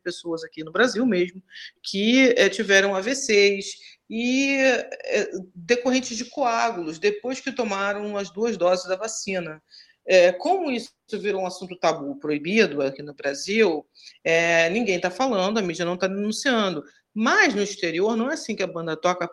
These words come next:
principalmente na França e na Itália. Está havendo um movimento lá sério de contestação de algumas vacinas, de maneira que não vai ter essa questão de passapar-, passaporte sanitário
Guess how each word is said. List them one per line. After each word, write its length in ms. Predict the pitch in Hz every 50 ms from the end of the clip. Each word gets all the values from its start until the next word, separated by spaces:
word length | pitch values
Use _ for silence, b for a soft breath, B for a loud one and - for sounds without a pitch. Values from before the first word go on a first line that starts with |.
| _ -
principalmente 920 | 233 320 381 370 370 - 294 214 - 196 185 180 170 175 175 - - 208
na 100 | 240 254
França 600 | - - 220 185 185 190 190 196 190 - - -
e 60 | - 233
na 140 | 247 247
Itália. 680 | 269 269 - - 226 208 202 196 185 175 156 147 - - _ B B B B B _ -
Está 300 | 190 - - - 247 277
havendo 260 | 254 233 226 220 220
um 60 | 220
movimento 480 | 214 208 202 202 208 190 190 185 202 196
lá 120 | 190 180 180
sério 600 | - - - - - 247 220 233 240 247 247 262
de 120 | 220 240
contestação 680 | 233 - 220 226 220 214 - 208 - - 202 190 190 180 -
de 160 | - 196 233
algumas 420 | 269 269 208 196 202 196 190 -
vacinas, 640 | 170 202 202 - - 185 175 180 185 190 202 196 - B B B B B B -
de 120 | 170 214
maneira 340 | 220 214 214 214 214 208 220
que 360 | 220 - - 202 190 - - _ _ -
não 520 | - 220 233 247 269 302 370 415 403 -
vai 260 | 220 240 233 233 247 240
ter 480 | - - - 196 196 226 247 233 170 -
essa 240 | 185 190 - 214 208
questão 340 | 208 208 196 - - 196 185
de 100 | 185 190
passapar-, 560 | - 175 175 - 185 175 - 160 156 156 - _ _ -
passaporte 480 | - 165 165 180 - - 160 160 - -
sanitário 460 | 170 160 156 160 151 139 139 -